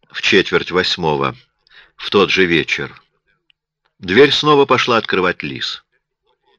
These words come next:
Она уже успела уложить Уильяма в постель, а Тат все еще занимался этой тяжелой работой с Уэнди. Все книги утверждают, что родительское искусство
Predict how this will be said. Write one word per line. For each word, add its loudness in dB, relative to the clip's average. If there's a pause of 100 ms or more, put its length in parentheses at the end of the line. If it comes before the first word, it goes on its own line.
(760)
Она 2
уже 6
успела 4
уложить 2 (120)
Уильяма 0
в -10
постель, 0 (480)
а 0
Тат 0
все 2
еще 0
занимался 0
этой 0
тяжелой 0
работой -2
с -4
Уэнди. -4 (1400)
Все 0
книги 0
утверждают, 4
что 0
родительское -2
искусство -2